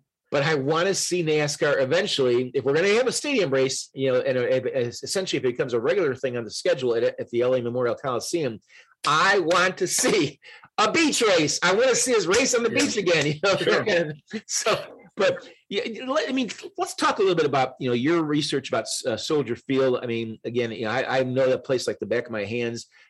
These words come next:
Speaker 1: Um, it, it was a really thrilling place. There's still several videos on, on YouTube, and I highly encourage fans to, to tune into some of those because they're really, it shows racing the way it was back in the day. I mean, just,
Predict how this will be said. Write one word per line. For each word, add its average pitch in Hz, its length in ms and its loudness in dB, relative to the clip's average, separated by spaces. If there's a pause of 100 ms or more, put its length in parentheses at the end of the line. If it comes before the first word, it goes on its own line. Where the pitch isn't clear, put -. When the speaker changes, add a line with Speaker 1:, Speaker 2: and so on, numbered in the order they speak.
(120)
Speaker 1:
Um, 107 440 -2 (120)
it, 110 240 -2
it - 40 0
was 117 220 0
a 110 60 -2
really 147 480 0
thrilling 139 460 -2
place. 127 260 0
There's 120 160 -2
still 196 380 0
several 180 400 0
videos 147 420 0
on, 127 220 -2
on 117 160 -6
YouTube, 131 460 -2
and 110 80 -4
I 110 100 -2
highly 143 320 -2
encourage 135 440 -2
fans 131 300 -4
to, 107 140 0 (380)
to 120 80 -6
tune 151 200 -4
into 147 200 0
some 123 180 -4
of 104 60 -2
those 107 180 0
because 113 300 -6
they're 113 120 0
really, 156 520 0 (340)
it 131 100 -2
shows 220 380 2
racing 160 460 0
the 127 100 2
way 135 140 2
it 135 180 4
was 127 380 2
back 123 320 -2
in 135 40 -6
the 117 80 -4
day. 117 300 2
I 107 40 2
mean, 104 200 -8
just, - 300 -6